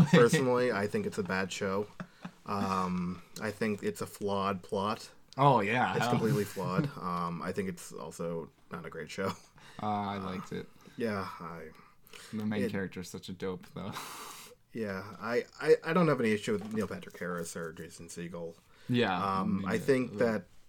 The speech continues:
Speaker 1: the story that it's trying to tell is just pointless, essentially, especially
Speaker 2: Yeah.
Speaker 1: once you get to the ending. It's like, why did you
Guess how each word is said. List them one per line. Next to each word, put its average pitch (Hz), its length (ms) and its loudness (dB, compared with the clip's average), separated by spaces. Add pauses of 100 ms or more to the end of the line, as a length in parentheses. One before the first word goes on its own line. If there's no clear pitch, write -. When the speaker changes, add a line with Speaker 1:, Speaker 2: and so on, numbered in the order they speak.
(180)
Speaker 1:
the - 80 -12
story 120 540 2
that 117 160 4
it's 113 160 -2
trying 120 220 0
to 110 40 -10
tell 117 280 2
is - 400 -2 (480)
just - 220 -10 (240)
pointless, 123 640 0
essentially, 139 520 2
especially 110 420 -2
Speaker 2:
Yeah. 98 120 -2
Speaker 1:
once 107 240 0
you 113 80 -2
get 104 220 -2
to 104 80 -4
the 101 160 -2
ending. 110 260 -2
It's 101 160 -6
like, 92 260 -8 (340)
why 196 360 2
did 101 240 -2
you 98 240 -2